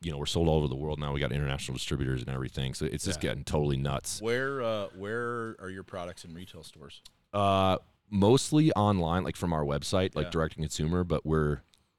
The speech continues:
Speaker 1: we're going after big retail, like,
Speaker 3: Oh,
Speaker 1: as
Speaker 3: cool.
Speaker 1: we speak.
Speaker 3: Cool.
Speaker 1: Um, we brought in a big hitter that, like, that's his, that's what he does.
Speaker 2: Yeah.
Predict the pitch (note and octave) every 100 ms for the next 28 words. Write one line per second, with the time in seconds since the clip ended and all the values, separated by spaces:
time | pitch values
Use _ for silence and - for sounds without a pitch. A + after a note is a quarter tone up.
0 | - E2+ D#2 F2 F2 E2 D#2+ D#2+ B1 D2
1 | C2 C#2 - C2 B1+ B1 B1 - - -
2 | C2 A1+ - G#2+ F#2 D2 C#2+ C2+ C#2+ C#2+
3 | D#2 D#2 D2 C#2 C#2+ C#2 D2 C#2+ C#2+ -
4 | C2+ C2+ C#2 D2 C#2 - - - D2+ C#2
5 | D2 D2+ D#2 F2 D2+